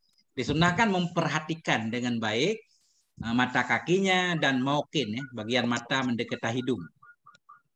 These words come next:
Bahwa dianya mauqin itu taraful ainil ladzi yalil anfa. Ujung mata yang mengiringi ia akan hidung. Walihadin, disunnahkan akan memperhatikan lihat. Wahia dianya lihat itu,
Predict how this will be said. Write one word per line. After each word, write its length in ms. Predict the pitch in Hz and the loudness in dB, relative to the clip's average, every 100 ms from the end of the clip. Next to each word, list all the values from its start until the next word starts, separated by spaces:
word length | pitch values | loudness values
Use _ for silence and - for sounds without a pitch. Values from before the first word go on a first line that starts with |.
| - | -6
Bahwa 320 | 107 127 202 220 | 0 4 4 6
dianya 340 | 147 131 123 117 | 4 4 2 0
mauqin 400 | 117 113 214 196 | 0 -2 -4 -2
itu 320 | 165 185 165 | -2 0 0
taraful 440 | - 165 160 - 156 | 4 4 4 4 0
ainil 400 | 151 160 160 151 | 2 2 2 2
ladzi 320 | 151 185 190 | 0 0 4
yalil 220 | 156 160 147 | 4 4 2
anfa. 360 | 156 165 123 - - _ _ _ - | 0 -2 -6 -10 -18 _ _ _ -2
Ujung 400 | 147 143 170 156 | 0 6 6 6
mata 400 | 139 123 127 226 | 4 0 0 0
yang 180 | 202 151 | 2 0
mengiringi 540 | 143 139 143 143 139 185 | 0 2 2 2 0 -2
ia 100 | 175 | -2
akan 160 | 196 | -2
hidung. 340 | 196 226 254 185 175 - _ _ _ _ _ - | 0 0 0 -2 -8 -14 _ _ _ _ _ -4
Walihadin, 760 | 135 147 160 185 214 247 185 180 | 2 4 4 4 4 4 2 -2
disunnahkan 520 | 151 147 135 123 160 190 147 | -4 -2 -2 -2 -2 -4 -4
akan 140 | 156 151 147 | -2 -2 -2
memperhatikan 640 | - 139 139 156 160 160 | -2 -2 -2 -2 0 4
lihat. 300 | 170 170 208 - - _ _ _ _ _ | 4 4 2 0 -12 _ _ _ _ _
Wahia 320 | 113 120 175 | -2 0 2
dianya 360 | 208 143 135 131 | 4 4 4 2
lihat 320 | 123 117 117 - | 2 0 -4 -8
itu, 360 | 107 196 220 | -8 -4 -4